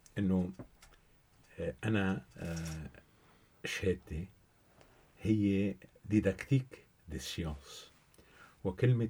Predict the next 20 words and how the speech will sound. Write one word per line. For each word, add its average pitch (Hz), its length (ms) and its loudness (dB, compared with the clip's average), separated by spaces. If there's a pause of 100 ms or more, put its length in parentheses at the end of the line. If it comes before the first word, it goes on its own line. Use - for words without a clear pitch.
الديداكتيك 92 760 -2
دي 82 160 -4
سيونس 85 420 -6
ترجموها 95 560 0
بالعربي، 90 480 0
وأنا 85 360 -4
أفتخر - 400 -8
جدا 82 520 -2
بهالترجمة، 78 840 -4 (380)
لأنه 87 220 -4
ما 92 100 0
كان 101 220 0
إلها 92 400 -2 (340)
بديل، 90 540 2
حتى - 260 -2
بالإم-، 92 320 0
بالأمريكاني 90 720 0
ما 80 200 -4
إلها 80 140 -4
بديل. 85 520 -2